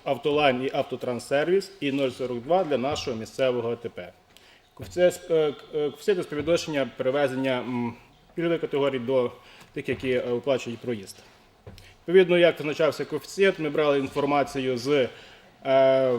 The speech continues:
з нашої автостанції, брали інформацію від водіїв і також члени комісії десь їздили на маршрутах і, е, рахували, е, пільговиків.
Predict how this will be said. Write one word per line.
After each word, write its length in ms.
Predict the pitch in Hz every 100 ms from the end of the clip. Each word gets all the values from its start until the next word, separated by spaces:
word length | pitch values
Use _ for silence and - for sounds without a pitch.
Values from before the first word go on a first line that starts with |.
| 110 104 - - -
з 40 |
нашої 340 | 147 139 143
автостанції, 800 | 131 - 120 - 175 175 180 165
брали 340 | 131 147 147 143
інформацію 680 | 131 143 143 139 - 139
від 200 | 131 139
водіїв 580 | 117 123 120 156 202 196
і 60 | 147
також 360 | 139 - 156
члени 260 | - 147 139
комісії 480 | 151 156 190 190 151
десь 260 | 135 131
їздили 540 | 147 151 135 147 139 123 - - -
на 120 | 131
маршрутах 580 | 127 131 196 208 190 -
і, 140 | 147
е, 300 | 151 139 131
рахували, 500 | 127 - 147 151 139 - - 131
е, 100 | 123
пільговиків. 500 | 127 117 120 120 95